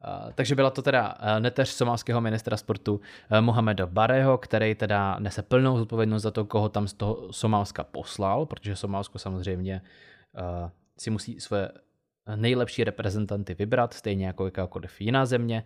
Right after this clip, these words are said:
a posílá je na tu univerziádu nebo na olympiádu nebo kamkoliv. A on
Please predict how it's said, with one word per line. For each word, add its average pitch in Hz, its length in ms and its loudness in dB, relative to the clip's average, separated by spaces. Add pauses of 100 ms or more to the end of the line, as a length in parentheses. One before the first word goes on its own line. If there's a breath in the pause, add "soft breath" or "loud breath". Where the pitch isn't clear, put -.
(340 loud breath)
a 104 80 -4
posílá 104 440 0
je 101 60 2
na 104 100 -2
tu - 100 -8
univerziádu 101 840 -2
nebo 92 180 -6
na 87 140 -8
olympiádu 98 580 -2
nebo 80 200 -6
kamkoliv. 117 580 0 (540 loud breath)
A - 240 0
on 190 240 4